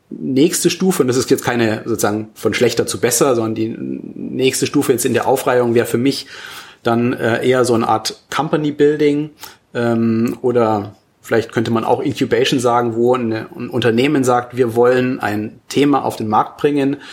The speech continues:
und sich externe Partner suchen, um dieses Thema zu etablieren. Womöglich auch nur in Anführungszeichen ein, zwei Entrepreneure oder Entrepreneurinnen reinholen, äh, mit denen gemeinsam eine G M B H gründen oder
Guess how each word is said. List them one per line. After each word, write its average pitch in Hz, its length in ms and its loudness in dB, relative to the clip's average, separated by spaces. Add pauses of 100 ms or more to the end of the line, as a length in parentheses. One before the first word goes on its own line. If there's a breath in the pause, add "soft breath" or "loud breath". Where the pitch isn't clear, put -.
(180 loud breath)
und 117 120 -4
sich 113 180 -2
externe 120 380 0
Partner 113 380 0
suchen, 135 340 0
um 120 120 -4
dieses 117 280 -2
Thema 113 580 2
zu - 120 -4
etablieren. 104 540 0
Womöglich 120 420 0
auch - 320 -2
nur 127 200 0
in 135 80 0
Anführungszeichen 120 720 0
ein, 117 220 -2
zwei 117 160 0
Entrepreneure 135 960 0 (140 loud breath)
oder 95 180 -6
Entrepreneurinnen 110 800 0
reinholen, 123 640 0 (880 loud breath)
äh, 113 180 0
mit 123 240 0
denen 123 160 2
gemeinsam 120 400 2
eine 117 140 2
G 117 120 2
M 110 100 0
B 104 100 2
H 113 160 4
gründen 123 500 0
oder - 200 -4